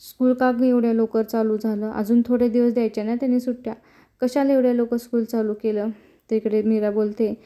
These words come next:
"हे बघ, भरपूर सुट्ट्या झाल्या तर आता नाही हं, आता तुझी ट्रिप ही जाणार आहे, त्यामुळे तुला ना अभ्यास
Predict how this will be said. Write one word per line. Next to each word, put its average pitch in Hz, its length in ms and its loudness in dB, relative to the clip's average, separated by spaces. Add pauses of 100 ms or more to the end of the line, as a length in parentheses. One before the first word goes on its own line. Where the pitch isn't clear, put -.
(320)
"हे 233 120 4
बघ, 214 180 2 (380)
भरपूर 220 360 0
सुट्ट्या 247 360 0
झाल्या 220 280 2 (100)
तर 247 120 -2 (500)
आता 214 240 0
नाही 233 240 4
हं, 285 100 -2 (280)
आता 214 300 -4
तुझी 240 180 2
ट्रिप 233 300 -2
ही 233 80 2
जाणार 226 360 0
आहे, 226 340 0 (100)
त्यामुळे 220 340 0
तुला 226 200 0
ना 220 180 -2 (160)
अभ्यास 214 360 0